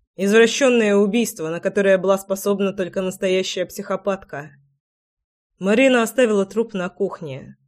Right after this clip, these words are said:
Как ни странно, она умудрилась не наследить, забрав с собой уши и глаза Ирен. Люди Эштона нашли Марину в отеле. Она сидела на диване и спокойно пила чай.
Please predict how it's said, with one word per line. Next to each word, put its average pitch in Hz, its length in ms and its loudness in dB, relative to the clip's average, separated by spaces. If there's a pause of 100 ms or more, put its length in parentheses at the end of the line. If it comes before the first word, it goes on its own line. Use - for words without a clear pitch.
(500)
Как 240 180 -4
ни 269 140 2
странно, 269 640 0
она 262 180 2
умудрилась 240 560 2
не 214 180 2
наследить, 202 680 -4
забрав 170 320 -2
с - 120 -14
собой 185 300 -4
уши 190 440 -4
и 180 40 -6
глаза 180 400 -2
Ирен. 165 460 -4 (880)
Люди 196 300 4
Эштона 202 500 2
нашли 185 360 -4
Марину 175 400 -4
в 156 60 -6
отеле. 143 680 -8 (800)
Она 202 220 0
сидела 294 380 0
на 254 100 2
диване 233 500 0
и - 20 -4
спокойно 262 600 -4
пила 170 320 -4
чай. 143 400 -12